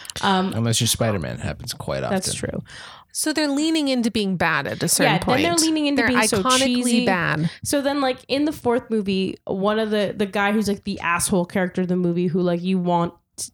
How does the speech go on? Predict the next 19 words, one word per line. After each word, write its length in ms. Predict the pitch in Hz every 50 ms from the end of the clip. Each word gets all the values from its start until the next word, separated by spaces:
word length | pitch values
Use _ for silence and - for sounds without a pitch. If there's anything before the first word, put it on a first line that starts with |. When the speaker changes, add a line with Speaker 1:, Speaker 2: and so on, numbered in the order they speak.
| _ - 175
Speaker 1:
him 180 | 180 202 196
to 100 | 190 220
die 400 | 214 196 185 170 165 160 160 160
and 160 | 165 165 160 170
he 100 | 165 175
sucks. 440 | - - 165 151 151 - - - - - - - - - - _
He, 280 | - 220 220 220 220 202
uh, 200 | 190 185 175 185
he's, 200 | 202 208 202 196
like, 100 | 220 190 -
really 300 | 202 208 202 214 233 233
into 160 | 226 214 196
golfing 680 | 185 175 175 160 165 170 - - 226 233 247 247 247 -
and 100 | - 185
he's, 160 | 185 202 185 185
like, 140 | 180 175 -
a, 140 | 165 165 - -
an 100 | - 165
asshole. 640 | - - 160 160 165 - - 240 226 240 262 277